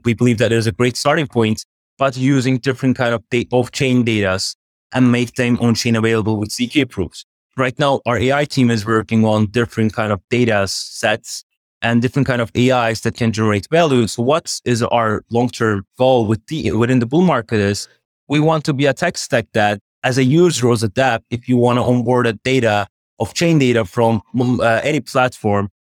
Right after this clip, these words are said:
you can use First Batch A Is, consensus-driven A Is, and onboard data with ease,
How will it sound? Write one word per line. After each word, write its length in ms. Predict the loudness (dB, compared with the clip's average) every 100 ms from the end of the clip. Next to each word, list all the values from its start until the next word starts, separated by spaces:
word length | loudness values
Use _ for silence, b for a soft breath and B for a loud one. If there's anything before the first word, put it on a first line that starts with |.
| _
you 100 | -6
can 240 | -2 0 2
use 180 | 2 0
First 300 | -2 -4 -2
Batch 380 | -2 -2 -8 -2
A 140 | 0 2 0
Is, 100 | -2
consensus-driven 720 | -4 -2 -4 -4 -4 0 2
A 300 | 0 0 -2
Is, 140 | -6 _ _ _
and 120 | -4
onboard 420 | 0 0 2 0 0
data 280 | -4 0 0
with 220 | 0 -4 -4
ease, 420 | -2 -2 -4